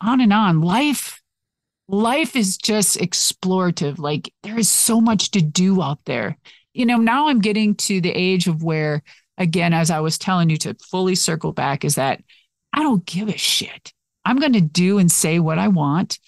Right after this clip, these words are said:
you know, respectfully. But I mean, for my own self life, if, I mean, damn it, if I feel like I wanna go out and buy my third frickin' Harley, then I'm gonna do it, you know?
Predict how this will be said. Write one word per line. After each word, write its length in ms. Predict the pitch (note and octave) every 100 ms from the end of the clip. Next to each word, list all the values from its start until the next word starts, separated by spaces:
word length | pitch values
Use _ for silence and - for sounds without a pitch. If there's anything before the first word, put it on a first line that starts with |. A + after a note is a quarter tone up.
| _ _
you 160 | - D#4
know, 180 | - C4+
respectfully. 800 | D4+ - G3 F3+ F3 D#3+ G#3 - _ _ -
But 100 | D4+
I 60 |
mean, 180 | D#4+ D#4+
for 160 | B3+ B3
my 200 | B3+ A#3
own 320 | A#3 B3+ A#3+
self 360 | - D#3 -
life, 320 | - B2 F#3+ G3+
if, 80 | -
I 40 | A3+
mean, 200 | A#3+ A3
damn 220 | A3+ C4
it, 60 | C4
if 120 | -
I 160 | B3 B3 -
feel 140 | C4
like 180 | B3 A#3+
I 40 | G3+
wanna 220 | G#3 A3+
go 160 | G3
out 140 | G#3+ G#3+
and 100 | F3+
buy 160 | G3
my 180 | G#3+ F3
third 380 | - G#3 A3 G3+
frickin' 360 | - G#3+ A3 F#3+
Harley, 400 | F#3 G3+ A3+ A3
then 160 | G#3+
I'm 140 | G#3+ A3+
gonna 200 | A3+ A3+
do 280 | F#3+ B3
it, 140 | A3 -
you 160 | - E3
know? 280 | F#3+ A3